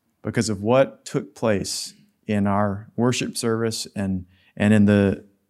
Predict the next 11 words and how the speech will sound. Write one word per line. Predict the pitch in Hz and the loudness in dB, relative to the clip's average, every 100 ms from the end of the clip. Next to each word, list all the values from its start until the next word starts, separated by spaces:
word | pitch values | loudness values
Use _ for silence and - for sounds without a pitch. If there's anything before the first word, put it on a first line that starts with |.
| 101 | 0
because | 110 117 101 | 2 2 0
of | 98 | -2
this | 95 | -2
breakthrough | 98 123 139 - 139 131 | 0 2 2 0 -2 0
in | 101 | 0
worship | 110 113 107 - | -2 -2 -6 -6
that | - | -6
we | - | -6
had." | 98 95 - - - _ _ - - - _ _ - | -6 -6 -8 -12 -20 _ _ -20 -20 -20 _ _ 0
And | 120 123 | 4 4
so, | 120 139 131 123 120 | 6 6 6 4 0